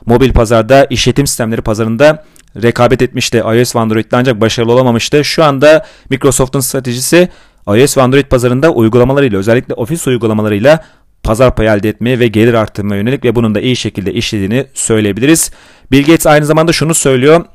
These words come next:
"Windows ve Office gibi diğer varlıklarımız hala çok güçlü. Bu yüzden lider bir şirketiz. Eğer o tek bir şeyde doğru yapsaydık, yani Android'in mobil pazardaki konumuna yükselebilseydik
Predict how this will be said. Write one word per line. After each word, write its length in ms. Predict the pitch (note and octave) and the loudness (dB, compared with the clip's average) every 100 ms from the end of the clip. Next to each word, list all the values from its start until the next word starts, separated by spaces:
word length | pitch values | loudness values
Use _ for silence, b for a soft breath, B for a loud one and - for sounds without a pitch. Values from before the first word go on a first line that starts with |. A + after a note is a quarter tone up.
| - | -10
"Windows 480 | G#2+ C3+ D#3 D3+ C#3+ | -2 0 0 0 0
ve 60 | |
Office 300 | B2+ - D#3+ - | -2 -2 -4 -4
gibi 240 | A#2+ A2 | -2 0
diğer 160 | C#3+ C3+ | 2 4
varlıklarımız 600 | B2 A#2+ - A#2+ F3 C#3+ | 2 0 -2 -6 -4 0
hala 220 | B2 G#2 | 2 2
çok 260 | - D3+ | -2 -2
güçlü. 340 | A2+ - D3+ C3+ | -4 -4 -2 0
Bu 80 | A#2 | 0
yüzden 300 | G2+ C3 G2+ | 0 0 0
lider 300 | G2+ C#3 B2 | 0 0 0
bir 100 | G#2 | -4
şirketiz. 580 | - G2 G2 D#3 - - b b b | -6 -8 -2 0 -2 -8 b b b
Eğer 180 | C3 | 2
o 160 | B2+ C3 | 4 2
tek 260 | - F#3+ D3+ | 2 0 0
bir 100 | B2+ | -4
şeyde 320 | A#2+ G#2 F#2+ | -4 -4 0
doğru 180 | A2 B2 | 2 2
yapsaydık, 480 | A2+ G#2+ F#2 F#2 | 0 -2 -4 -2
yani 320 | A#2 B2 A#2 - b b - | 2 2 2 -2 b b -2
Android'in 540 | A2+ A#2 B2 B2+ B2+ | 0 2 2 4 2
mobil 240 | A2+ A#2+ | 2 2
pazardaki 640 | A2+ A2+ A#2 A2+ - D3+ B2+ | 2 2 2 0 -2 0 0
konumuna 500 | - A2 G#2+ G#2+ F#2 | 0 -2 0 -2 -2
yükselebilseydik 840 | F#2+ G#2+ A#2+ A2 A2 - B2 F3 | -4 -4 -2 -2 -2 -2 0 0